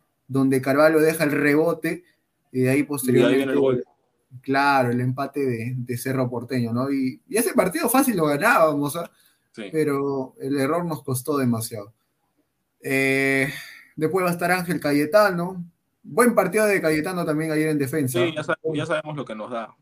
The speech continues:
Speaker 2: Buen marca, buen juego aéreo y también lo que es romper las líneas, ¿no? También pisa
Speaker 1: Sí.
Speaker 2: bastante el área rival.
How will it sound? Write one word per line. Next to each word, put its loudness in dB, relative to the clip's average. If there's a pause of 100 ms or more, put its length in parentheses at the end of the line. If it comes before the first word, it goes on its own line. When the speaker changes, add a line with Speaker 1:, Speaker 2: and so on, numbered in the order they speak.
Speaker 2:
Buen -16
marca, 0
buen -6
juego -8
aéreo -12
y -20
también -16 (160)
lo -20
que -16
es -20
romper -12
las -10
líneas, -14
¿no? -20
También -10
pisa -6
Speaker 1:
Sí. 2
Speaker 2:
bastante -4
el -8
área -6
rival. -12